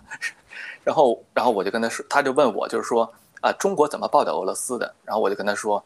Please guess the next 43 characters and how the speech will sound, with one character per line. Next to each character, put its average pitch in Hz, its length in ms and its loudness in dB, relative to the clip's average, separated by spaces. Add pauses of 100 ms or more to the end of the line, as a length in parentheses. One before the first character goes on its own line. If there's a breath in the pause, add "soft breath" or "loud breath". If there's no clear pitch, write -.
(460 soft breath)
我 107 80 0
说 127 120 0
：“你 98 120 -2
跟 131 160 2
我 104 100 2
说 117 220 2
的 98 80 2
跟 120 300 -2
中 127 180 0
国 110 160 4 (140)
报 131 120 2
道 90 100 0
俄 92 60 0
罗 104 100 -4
斯 - 180 -6
是 - 200 -6 (200)
一 135 120 0
模 95 160 -2
一 90 120 -12
样 85 240 -10
的。” - 60 -20 (340)
<laughs> - 320 -8
完 123 160 2
全 127 100 4
都 117 120 4
是 113 100 0
一 85 120 -6
样 85 200 0
的。 - 80 -18 (380 loud breath)
也 104 120 6
就 165 60 4
是 185 80 8
说， 196 180 6 (120)
在 - 320 2
各 175 260 4
自 - 240 4
的 110 80 -2
这 107 140 -2
个 - 100 -16
国 101 180 2
家， 104 200 4
这 135 100 -4
种， 90 180 -8